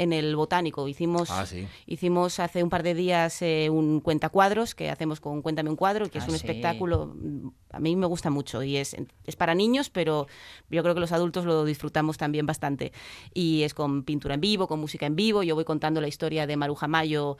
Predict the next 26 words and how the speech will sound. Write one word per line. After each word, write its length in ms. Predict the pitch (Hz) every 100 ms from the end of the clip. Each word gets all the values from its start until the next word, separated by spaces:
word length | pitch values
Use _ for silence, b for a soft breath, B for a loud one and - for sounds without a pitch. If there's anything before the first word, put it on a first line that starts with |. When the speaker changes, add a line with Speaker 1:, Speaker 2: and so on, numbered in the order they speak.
| B B
Speaker 1:
eh, 400 | 143 139 147 143
Speaker 2:
Mm. 40 | 117
Speaker 1:
de 60 | 135
modo 560 | 135 143 143 135 135 131
como 400 | 139 131 127 123
hago 120 | 135
yo 100 | 135
las 100 | 127
cosas, 160 | 190 165
muy 120 | 147
macarra 480 | 147 202 143 139 135
y, 280 | 131 131
y 60 | 135
contando, 340 | - - 135
"Venga, 380 | 196 247 196 -
chicos, 460 | - 277 190 151 147
arriba", 400 | 147 233 185 -
tal 180 | 175 135
y 60 |
tal. 140 | - -
Speaker 2:
<laughs> 520 | - 208 220 220 -
Speaker 1:
Hacemos 240 | 185 185
un 80 | 180
poco 240 | 185 165
eso. 240 | 160 151 -
Y, 500 | 208 202 202 190 180